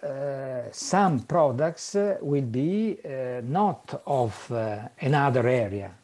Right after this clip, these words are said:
I think, uh, I'll, I'll show the, uh, Chinese, uh, uh,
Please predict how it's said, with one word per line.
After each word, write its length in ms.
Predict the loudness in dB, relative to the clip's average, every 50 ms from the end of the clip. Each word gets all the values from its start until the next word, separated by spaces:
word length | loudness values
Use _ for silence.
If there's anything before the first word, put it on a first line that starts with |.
| _ _ -20
I 40 | -20 -20 -20 _ _
think, 420 | -4 -2 0 0 0 -2 -4 -2
uh, 380 | 2 2 2 2 2 0 -4 -8 -10
I'll, 180 | -10 -12 -12 -10
I'll 160 | -8 -8 -8
show 600 | -8 -6 -4 -2 0 2 2 2 2 0 0 -2 -4
the, 300 | -6 -6 -6 -6 -8 -10 -12 -18 -20 -20 -20 -20 -20 -20 _ _ -10 -8
uh, 260 | -6 -6 -6 -6 -8 -8
Chinese, 840 | -4 -2 0 0 2 2 2 2 4 4 4 4 2 0 -2 -2
uh, 280 | -2 -2 -2 -2 -4 -6 -8 -14 -20 -20 -20 _ _ _ -12 -8
uh, 480 | -6 -6 -6 -6 -8 -8 -10 -10 -12